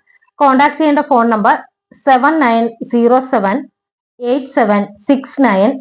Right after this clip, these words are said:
ഡബിൾ സിക്സ്. ഈ നമ്പറിൽ ഇന്ന് തന്നെ കോൺടാക്ട് ചെയ്യുക. ഇന്നത്തെ ജോലി ഒഴിവുകൾ ഇത്രയുമാണ്. ഈ പറഞ്ഞിരിക്കുന്ന ഒഴിവുകളിലേക്ക് നിങ്ങൾക്ക് ആർക്കെങ്കിലും താല്പര്യമുണ്ടെങ്കിൽ അതിൽ തന്നെ ഫോൺ നമ്പറുകളും ഡീറ്റെയിൽസും ഒക്കെ കൊടുത്തിട്ടുണ്ട്. വീഡിയോ മുഴുവനായും കണ്ടിട്ട്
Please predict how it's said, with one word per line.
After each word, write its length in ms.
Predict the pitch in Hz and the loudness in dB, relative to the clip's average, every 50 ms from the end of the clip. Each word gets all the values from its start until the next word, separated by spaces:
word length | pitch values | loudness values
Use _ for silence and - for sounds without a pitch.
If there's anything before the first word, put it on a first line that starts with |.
| 233 196 | -4 -2
ഡബിൾ 220 | 220 214 190 208 202 | -2 0 0 -2 -4
സിക്സ്. 360 | - - 202 - - - - - | -4 -6 -6 -8 -8 -20 -14 -4
ഈ 100 | 302 285 | 0 2
നമ്പറിൽ 460 | 294 294 269 240 208 226 240 294 - 262 | 2 4 2 2 0 0 0 -2 -2 0
ഇന്ന് 160 | 262 233 220 208 | 0 0 0 2
തന്നെ 260 | 202 208 202 208 240 | 0 0 2 0 0
കോൺടാക്ട് 520 | - 262 262 196 185 190 185 180 185 - | 0 -2 -2 -2 0 -2 -2 -2 -4 -8
ചെയ്യുക. 360 | - 170 151 165 - - - _ _ _ _ _ _ _ _ _ _ _ _ _ _ _ _ _ _ _ _ _ _ _ _ _ _ - | -10 -10 -10 -10 -16 -18 -20 _ _ _ _ _ _ _ _ _ _ _ _ _ _ _ _ _ _ _ _ _ _ _ _ _ _ -4
ഇന്നത്തെ 460 | 294 294 285 294 294 285 320 311 - - | 0 2 4 4 4 2 2 0 2 0
ജോലി 300 | 226 214 254 233 233 233 | 0 2 2 2 4 2
ഒഴിവുകൾ 380 | 233 220 202 208 226 226 311 - 277 | 2 0 0 -2 -4 -4 -4 -4 -6
ഇത്രയുമാണ്. 800 | 240 - - 190 196 185 180 170 165 165 165 165 _ _ - | -6 -4 -4 -4 -4 -4 -6 -8 -8 -8 -10 -12 _ _ -6
ഈ 60 | 285 277 285 | -6 -2 0
പറഞ്ഞിരിക്കുന്ന 520 | 277 247 247 240 247 247 214 254 254 262 | 0 0 2 0 0 0 0 0 2 2
ഒഴിവുകളിലേക്ക് 680 | 262 233 220 226 220 226 233 233 233 220 220 214 277 269 | 2 2 0 -2 -4 -2 0 0 0 0 0 -2 0 0
നിങ്ങൾക്ക് 280 | 277 262 240 233 233 240 | 0 0 0 0 0 0
ആർക്കെങ്കിലും 480 | 233 220 - - 226 220 240 233 226 226 - - | 0 0 0 -4 -4 -2 0 -2 -2 -4 -6 -4
താല്പര്യമുണ്ടെങ്കിൽ 720 | 226 214 208 208 220 233 233 226 214 202 196 220 320 349 - 226 | -2 -2 -2 -2 -2 -2 -2 0 0 -2 -2 -2 -4 -6 -4 -2
അതിൽ 280 | 208 208 220 214 240 | -2 0 0 0 2
തന്നെ 140 | 240 240 240 | 2 2 2
ഫോൺ 280 | 240 240 226 214 208 202 | 2 2 0 2 2 2
നമ്പറുകളും 440 | 214 208 214 214 202 226 277 320 - 208 | 0 0 0 0 0 0 -2 -2 -4 -6
ഡീറ്റെയിൽസും 500 | 202 202 - 220 214 214 214 233 220 202 | -6 -4 -2 -2 -2 -2 -2 -4 -6 -2
ഒക്കെ 120 | 214 220 | -2 -4
കൊടുത്തിട്ടുണ്ട്. 640 | 208 233 202 190 - 208 220 214 190 175 262 320 - | -2 -2 -4 -4 -4 -2 -2 -2 0 0 -2 -2 0
വീഡിയോ 300 | 214 208 202 202 226 233 | 0 0 2 2 2 2
മുഴുവനായും 540 | 240 220 196 196 208 220 226 233 254 269 262 254 | 2 2 0 0 0 0 2 2 2 0 0 0
കണ്ടിട്ട് 360 | 220 208 202 196 175 202 262 | 0 0 0 -2 0 -2 -2